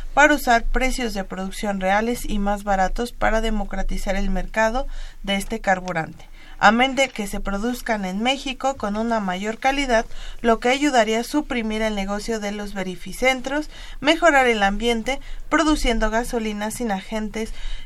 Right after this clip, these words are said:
cancerígenos mientras se sustituye la tecnología del petróleo por la del hidrógeno, la electricidad, la solar,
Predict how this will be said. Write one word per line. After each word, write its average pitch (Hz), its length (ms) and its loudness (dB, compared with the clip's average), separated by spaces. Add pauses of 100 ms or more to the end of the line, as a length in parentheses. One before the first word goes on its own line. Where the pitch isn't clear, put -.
cancerígenos 262 920 2
mientras 202 420 -2
se 196 120 -6
sustituye 226 720 0
la 220 140 4
tecnología 202 680 0
del 196 180 -2
petróleo 233 580 2
por 202 160 -2
la 185 140 -2
del 185 200 -4
hidrógeno, 254 720 -2
la 214 160 -4
electricidad, 220 800 -4
la 214 220 0
solar, 196 420 -4